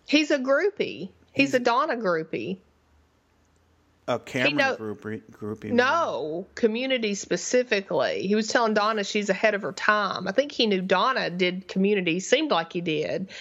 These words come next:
Speaker 1: And I just felt like he was, he was certainly a Mutiny groupie, and I felt like he was more of a Donna groupie. And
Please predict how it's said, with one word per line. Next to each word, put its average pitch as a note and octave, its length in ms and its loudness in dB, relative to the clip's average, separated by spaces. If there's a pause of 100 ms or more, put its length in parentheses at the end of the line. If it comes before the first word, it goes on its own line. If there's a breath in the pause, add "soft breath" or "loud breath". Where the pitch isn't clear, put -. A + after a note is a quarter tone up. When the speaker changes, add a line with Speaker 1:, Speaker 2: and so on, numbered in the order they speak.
(280 loud breath)
Speaker 1:
And F#3+ 540 2 (240)
I G3+ 140 2
just A#3 180 -4
felt B3 160 2
like B3 160 0
he B3+ 140 0
was, B3+ 240 2
he A#3+ 240 2
was A#3 240 -2
certainly C#4 440 2
a F3+ 120 0
Mutiny G3 600 0
groupie, E3 460 2
and D#3+ 80 2
I E3 60 0
felt F#3 160 0
like F#3 180 0
he G3+ 160 0
was E3+ 200 -2
more G#3 260 4
of F#3 100 -4
a E3+ 60 2
Donna F#3 400 2
groupie. D#3+ 640 -2
And F3+ 380 0